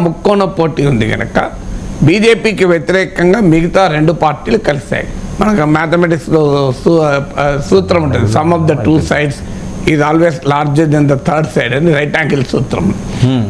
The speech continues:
Speaker 1: So ఆ, ఆ, ఆ తీరం ప్రకారం రెండు పార్టీలు కలిస్తే పెరగాలి.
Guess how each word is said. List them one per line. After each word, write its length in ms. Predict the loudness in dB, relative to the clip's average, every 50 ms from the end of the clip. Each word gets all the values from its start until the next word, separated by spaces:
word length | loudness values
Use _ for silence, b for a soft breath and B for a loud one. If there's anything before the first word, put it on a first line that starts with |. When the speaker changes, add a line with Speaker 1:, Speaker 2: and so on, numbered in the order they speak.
| -4 -2 -2 0 2
Speaker 1:
So 100 | 2 2 2 2 2 4 4 4 2 2
ఆ, 80 | 2 2 2 0 0 -2 0 2 2
ఆ, 20 | 2 2 0 -2 -6 -4 -2 2 4 4
ఆ 20 | 4 2 2 0 -2
తీరం 300 | 0 2 2 2 0 0 0 -2
ప్రకారం 420 | -2 -2 0 0 2 2 2 0 -2 -4 -6 -10 -14 -18 -16 -16 -16 -16 -14 -14 -14 -14 -14 -14 -14 -14 -14 -14 -12 -12 -6 -2 0 0 2
రెండు 140 | 2 2 0 2 0
పార్టీలు 340 | 0 0 0 0 2 2 2 2 0
కలిస్తే 360 | 0 0 0 -2 0 2 2 2 2 2 0 -2 -2
పెరగాలి. 420 | -2 0 0 0 -2 -2 -4 -8